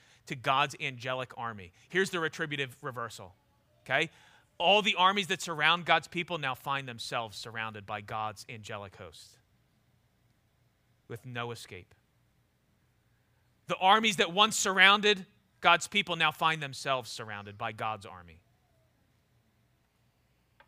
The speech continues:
And then finally, with the nations gathered for battle before the Lord, we find sort of the, the climax of this poetic justice. The Lord calls the nations up for battle,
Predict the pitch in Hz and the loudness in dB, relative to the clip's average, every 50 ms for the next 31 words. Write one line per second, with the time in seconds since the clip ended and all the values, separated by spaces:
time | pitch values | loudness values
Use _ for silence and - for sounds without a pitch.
0 | _ _ _ _ _ _ _ _ _ _ _ _ _ _ _ _ _ _ _ _ | _ _ _ _ _ _ _ _ _ _ _ _ _ _ _ _ _ _ _ _
1 | _ _ _ _ _ _ _ _ _ - 127 135 135 - - - 190 175 180 180 | _ _ _ _ _ _ _ _ _ -4 -2 -2 -2 -4 -2 2 6 8 8 8
2 | 165 156 143 143 143 139 143 143 - - - - 135 143 143 151 160 175 180 - | 6 4 0 -2 -2 -2 -4 -8 -10 -12 -12 -8 -6 -2 2 4 6 6 4 2
3 | 190 170 156 131 120 160 160 160 175 165 175 160 - - 165 151 139 147 147 147 | -2 -6 -6 -6 0 6 8 8 8 6 4 0 -2 -2 -4 0 4 6 8 8
4 | 156 160 160 156 147 135 - 160 160 156 147 139 135 139 143 139 135 135 143 139 | 8 6 4 0 -2 -6 -6 -4 -4 -4 -4 -4 -4 -4 -4 -4 -4 -4 -6 -8
5 | - - 151 147 147 151 139 135 _ _ _ - _ _ _ _ _ _ _ _ | -4 0 2 4 4 2 0 -4 _ _ _ -20 _ _ _ _ _ _ _ _
6 | _ _ _ _ _ _ _ - - - 185 165 170 117 127 151 143 - _ - | _ _ _ _ _ _ _ -8 -4 -2 -2 -2 -2 -4 -4 -8 -8 -8 _ -6
7 | 165 - _ _ - - - 175 190 196 202 214 214 220 208 185 165 156 147 147 | -6 -6 _ _ -10 -10 -6 0 6 10 12 12 12 10 8 6 6 6 6 6
8 | - - - - - 175 170 156 139 165 160 - - 160 147 143 147 143 139 139 | 2 -2 -4 -2 2 2 2 2 2 0 -4 -4 -4 -4 -2 0 2 0 0 -2
9 | 123 127 131 123 - - - 101 90 - - - - - _ _ _ _ _ _ | -4 -4 -6 -6 -6 -8 -14 -16 -18 -18 -18 -18 -20 -20 _ _ _ _ _ _
10 | _ _ _ _ _ _ _ _ _ _ _ _ _ _ - 156 160 165 185 202 | _ _ _ _ _ _ _ _ _ _ _ _ _ _ -4 -4 0 4 4 4
11 | 190 165 - - - 208 220 233 240 226 170 202 208 208 220 226 220 220 208 165 | 4 4 2 2 8 10 12 12 12 12 10 6 6 8 8 8 8 6 0 2
12 | 196 202 220 - - 208 214 190 147 190 185 190 196 196 208 226 233 214 - | 6 6 6 6 6 2 2 4 8 12 12 12 12 12 10 8 4 2 0